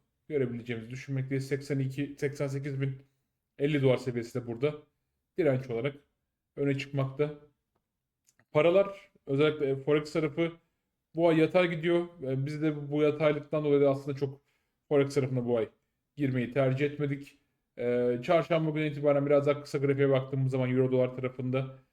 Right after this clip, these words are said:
altmış dakikalık grafiğe baktığımız zaman çarşamba gününden itibaren bir on beş elli ile bir on beş arasında çok yatay bir hareket görüyoruz. Ay başına itibaren de çok ciddi bir hareket olmadığını söyleyebiliriz.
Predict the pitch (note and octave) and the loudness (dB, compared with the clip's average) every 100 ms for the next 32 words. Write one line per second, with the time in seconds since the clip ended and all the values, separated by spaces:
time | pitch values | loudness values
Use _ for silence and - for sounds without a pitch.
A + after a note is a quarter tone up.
0 | _ _ - - D3 - C#3 C3+ C3 C3 | _ _ -10 -8 -4 -2 0 -2 -2 0
1 | C3 C3+ B2+ B2+ C3+ C3 B2 A#2+ C3 C3 | 2 2 0 0 -2 0 0 0 -2 -6
2 | - _ _ _ G#3 D#3+ E3 D#3 D3+ C#3+ | -12 _ _ _ 0 2 2 2 2 0
3 | D3 C#3+ C3+ B2+ B2 C3 C3+ C#3 C#3 C3 | 0 0 0 0 0 0 0 2 2 2
4 | B2+ C3+ A#2+ A#2+ A#2+ B2+ C3 A#2+ A2+ A#2 | 0 -2 -2 -4 -4 0 0 0 -6 -6
5 | G#2+ A#2+ A2+ B2 - A#2 A#2+ A2+ A2+ A2+ | -8 -10 -12 -10 -10 -6 -4 -4 -4 -4
6 | C3 C3 B2 B2 B2 - _ _ _ _ | -4 -2 0 -2 -4 -12 _ _ _ _
7 | - F#3 D#3 D3 D#3 C#3 C3+ C#3+ C#3 C3+ | -2 2 2 0 0 0 4 6 4 0
8 | C#3 B2+ B2+ B2+ B2+ B2+ C3 B2 A2+ A2 | -4 -6 -2 2 2 2 -2 -2 -4 -6
9 | - C3+ C3+ C3+ C3+ C3+ - - | 0 2 4 2 2 0 -4 -16